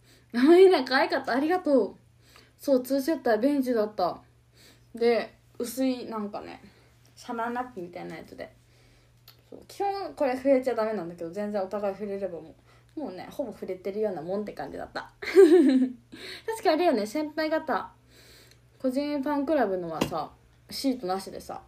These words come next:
これは可能だったよね、確か。高圭さん、星とお疲れ、ありがとう。千葉どうだった？教室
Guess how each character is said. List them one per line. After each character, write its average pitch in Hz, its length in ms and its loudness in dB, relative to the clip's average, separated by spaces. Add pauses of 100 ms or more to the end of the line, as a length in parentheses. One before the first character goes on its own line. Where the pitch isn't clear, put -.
(120)
こ 233 80 -6
れ 220 80 -2
は 214 260 0
可 - 120 -12
能 208 160 -4
だ 208 80 -4
っ 208 80 -12
た - 80 -14
よ 85 60 -14
ね、 - 100 -20
確 - 240 -20
か。 - 100 -12 (680)
高 - 240 -10
圭 453 180 2
さ 339 140 2
ん、 - 120 -6 (500)
星 262 220 -4
と 311 220 0
お 277 60 -2
疲 - 180 -12
れ、 - 60 2 (300)
あ - 140 -6
り 392 140 -2
が 440 140 -2
と 381 440 0
う。 - 140 -20 (2000)
千 - 180 -2
葉 427 120 6
ど 392 120 6
う - 40 4
だ 381 60 2
っ - 20 2
た？ 247 140 -2
教 - 240 -4 (100)
室 466 160 -6